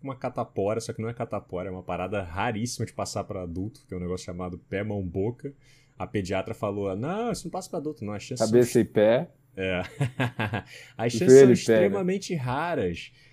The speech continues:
Speaker 1: Aí eu, "Ah, então tá." Aí deu dois dias, eu tava, tipo, "Ugh", com febre, passando mal na cama e ficando cheio de, de bolinha vermelha espalhada pelo meu corpo inteiro. E essa maior aqui, ó, que parece que é uma maior espinhão enorme,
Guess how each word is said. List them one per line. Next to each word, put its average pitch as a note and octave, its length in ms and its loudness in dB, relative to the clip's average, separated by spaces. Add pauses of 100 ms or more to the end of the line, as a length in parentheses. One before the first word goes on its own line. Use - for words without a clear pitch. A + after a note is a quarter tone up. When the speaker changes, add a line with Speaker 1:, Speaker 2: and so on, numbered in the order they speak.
(320)
Speaker 1:
Aí F2+ 200 -8
eu, F#2+ 80 -2
"Ah, G#2 220 0
então B2 220 -8
tá." G2+ 460 -2
Aí F2 140 -2
deu F#2+ 160 -2
dois G#2+ 300 -2
dias, G2+ 400 -4
eu A#2 80 -2
tava, A2 180 -4
tipo, A#2 240 -10
"Ugh", A#2+ 580 -2
com G#2+ 80 -6
febre, G2 460 -6
passando G2+ 400 -4
mal F#2+ 260 -2
na F#2+ 100 -6
cama G2 380 -6
e F2+ 40 -10
ficando F#2+ 260 -8
cheio G#2 220 -8
de, G2+ 100 -10
de F#2 200 -12
bolinha G2 600 -4
vermelha F2+ 500 -4
espalhada F2+ 500 -6
pelo F#2+ 140 -8
meu F#2 160 -6
corpo G#2 260 -12
inteiro. F#2+ 440 -8 (560)
E F2+ 140 -4
essa A#2+ 240 -2
maior G#2 420 0
aqui, A#2+ 300 -4
ó, F2 120 -2
que - 80 -16
parece F2+ 300 -6
que - 60 -10
é F#2+ 40 -6
uma F#2 160 -8
maior F2+ 180 -6
espinhão F2+ 540 -8
enorme, E2+ 580 -8